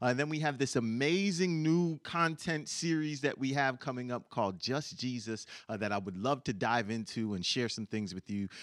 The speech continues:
this morning or whenever you're checking this out. So if you guys don't mind, pray with me, and then let's get this thing rocking and rolling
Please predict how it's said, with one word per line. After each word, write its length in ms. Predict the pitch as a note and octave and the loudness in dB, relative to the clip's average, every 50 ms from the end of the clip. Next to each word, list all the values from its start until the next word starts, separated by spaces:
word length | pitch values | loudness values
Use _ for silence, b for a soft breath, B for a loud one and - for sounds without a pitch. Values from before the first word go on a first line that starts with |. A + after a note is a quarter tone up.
| B B - | B B 6
this 240 | A#2 C#3+ C#3 - B2+ | 6 6 6 6 2
morning 400 | B2 A#2+ A#2+ A#2+ A#2+ A#2+ A#2 G#2 | 0 2 2 2 0 0 0 0
or 40 | F#2+ | 0
whenever 300 | F#2 G#2+ A2+ A2+ G#2 A2+ | 0 2 2 2 2 2
you're 100 | A#2 A2 | 0 0
checking 340 | - - A#2+ A2+ - A#2 | 2 2 2 2 2 0
this 180 | A2 A2 - - | -2 -2 0 0
out. 160 | A#2 G#2 F#2+ - | 0 0 2 2
So 120 | - A#2 | 0 0
if 80 | A#2+ E3 | 2 4
you 60 | G#3 | 6
guys 220 | F#3 F3+ D#3+ C#3 | 8 8 8 8
don't 180 | A#2+ D3 C#3+ C#3 | 6 4 2 4
mind, 280 | C#3 C#3 C#3 C3+ A#2+ | 4 4 4 2 2
pray 160 | - - F3 E3+ | 2 2 4 4
with 180 | D#3 D#3 - | 2 0 0
me, 220 | D#3+ D#3 D#3+ D#3 B B B B - | 0 0 0 0 B B B B 0
and 140 | B2 A#2+ | 2 4
then 200 | C3 C3+ C3+ C3 | 4 6 6 6
let's 200 | C3 C#3+ C#3 - | 6 6 4 4
get 300 | - G2 D3 C#3+ - - | 2 2 2 2 4 4
this 180 | - C#3 C3 - | 2 2 2 2
thing 340 | - - C#3 C3+ C3 B2+ G#2 | 0 2 2 2 4 2 0
rocking 540 | F#2+ A2+ B2+ B2 G#2+ - - A#2 A2+ A#2 A#2+ _ - | 2 4 4 4 2 2 0 -2 -2 -2 -6 _ -6
and 220 | G#2 G2+ F#2+ F#2 | -4 -2 0 2
rolling 460 | G2+ A#2 A#2+ A#2 A2 G#2+ G#2 G#2+ A2 | 2 4 4 4 2 0 -2 -4 -6